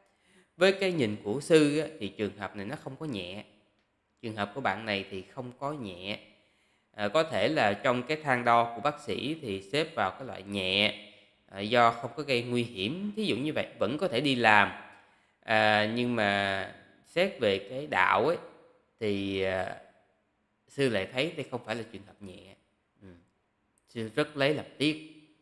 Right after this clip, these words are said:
Thì, ừm, nguyên nhân, thì nếu như quý vị nói là đời này mình không có tạo ác nghiệp, ví dụ như là uống rượu bia, các chất kích thích, thì đó có thể là do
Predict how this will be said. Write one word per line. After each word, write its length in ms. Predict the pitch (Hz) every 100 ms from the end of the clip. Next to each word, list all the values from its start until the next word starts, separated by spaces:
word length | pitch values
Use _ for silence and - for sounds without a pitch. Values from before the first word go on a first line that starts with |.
| _ _ _ _ _ _ _ _ _ _ _ _ _ _ _ _ -
Thì, 400 | 139 131 120 117
ừm, 460 | 110 107 104 98 95 - _ _ _ _ _ _ _ _ _ _ _ _
nguyên 240 | 131 143
nhân, 180 | 156 151 110 - - -
thì 80 | 110
nếu 180 | 110 151
như 160 | 170 135
quý 140 | 160 175
vị 180 | 98 95
nói 360 | 110 117 143 185
là 320 | 135 98 95
đời 320 | 101 101 95
này 400 | 101 101 98 95
mình 340 | 98 95 90 90
không 300 | 131 123 120 120
có 180 | 123 151
tạo 360 | 117 95 90
ác 300 | - 143 151
nghiệp, 240 | 110 90 -
ví 140 | 139 127
dụ 160 | 92
như 180 | 98 113
là 120 | 107 123
uống 300 | 127 160 131
rượu 240 | 90 95
bia, 280 | 127 123 120 120
các 100 | 139 -
chất 100 | 151 -
kích 160 | - _ _
thích, 100 | 226 - _ _ _ _ _ _
thì 320 | 101 95 92
đó 400 | 101 120 156 160 -
có 220 | 151 170 113
thể 320 | 87 92 147
là 80 | 131
do 320 | 104 107 110